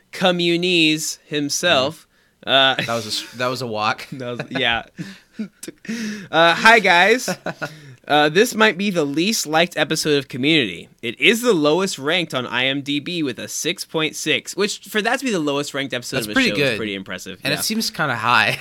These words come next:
Speaker 2: <laughs> doesn't it?
Speaker 1: Yeah, <laughs> honestly. Um, but it does have some nice moments. And the writer, Tim Sicardo, later went on to write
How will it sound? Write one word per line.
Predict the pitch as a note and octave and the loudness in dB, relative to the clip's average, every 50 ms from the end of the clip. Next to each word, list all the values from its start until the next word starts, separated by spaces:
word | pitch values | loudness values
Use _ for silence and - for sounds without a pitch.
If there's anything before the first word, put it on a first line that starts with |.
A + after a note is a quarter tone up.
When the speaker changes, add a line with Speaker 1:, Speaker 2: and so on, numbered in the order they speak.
| - - | -8 -12
Speaker 2:
<laughs> | - | -10
doesn't | D3 D3+ C#3 E3 E3 - | -8 -8 -6 -6 -2 2
it? | F3 F3 | 4 6
Speaker 1:
Yeah, | F3 F3 D#3 - - | 8 8 6 6 4
<laughs> | - | 2
honestly. | D#3 E3 F3+ F#3 F#3+ F#3+ - G3 - G3 - - - - A#3+ G#3 - - - - - - - - | 4 6 6 6 4 4 2 0 0 0 0 -2 0 2 2 2 2 -2 -16 -20 -20 -14 -4 0
Um, | D3 D#3 D#3+ D#3 | 2 2 4 2
but | F3 F3+ | 2 0
it | F3+ E3 | 0 0
does | D#3 F3+ G3+ A#3+ A#3 - | 2 4 4 4 2 2
have | G3 F3+ E3+ F3+ F3 | 2 2 2 2 2
some | - D#3+ C#3+ C3+ | -2 -4 -4 -2
nice | C3+ C3 D3 E3+ - - | -2 -2 -2 -2 -4 -6
moments. | D#3 E3 F#3 G#3 F#3+ D3+ G2 - - - - - _ - - _ _ - | -6 -4 -4 -4 -4 -6 -8 -8 -10 -14 -14 -14 _ -20 -20 _ _ -4
And | - D3 C#3+ | -2 0 0
the | C#3+ C#3+ | 2 2
writer, | D3+ F3 G#3+ B3 G3 D#3 C#3+ D3+ - | 4 4 4 6 4 4 2 2 0
Tim | - - C#3 B2 A#2+ | -4 -4 -4 -4 -4
Sicardo, | - - A#2 - E3+ F3+ F#3 D#3 A#2+ A2+ A2+ C3+ D3 _ _ _ _ _ - | -4 -8 -6 -2 0 2 2 2 2 0 0 -2 -4 _ _ _ _ _ -4
later | C#3 D3+ E3+ G3 G3 | -2 0 0 0 0
went | G#3 G3+ C#3+ | -2 -2 -2
on | A#2 A2 A#2+ C3 C3 | -4 -4 -4 -4 -4
to | - F3 D3+ | -4 -4 -4
write | A#2 F2+ G#2 B2 - - | -2 -2 -2 -4 -6 -8